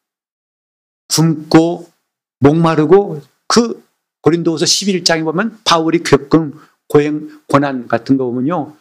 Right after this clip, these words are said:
감히 따라갈 수 없어요. 근데 놀라운 사실 아십니까?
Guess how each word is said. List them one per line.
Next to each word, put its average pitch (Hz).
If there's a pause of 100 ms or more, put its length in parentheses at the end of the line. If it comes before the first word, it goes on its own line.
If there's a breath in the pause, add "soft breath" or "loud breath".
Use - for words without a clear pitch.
(180 loud breath)
감히 160
따라갈 185
수 -
없어요. 98 (460)
근데 151
놀라운 127
사실 123
아십니까? 123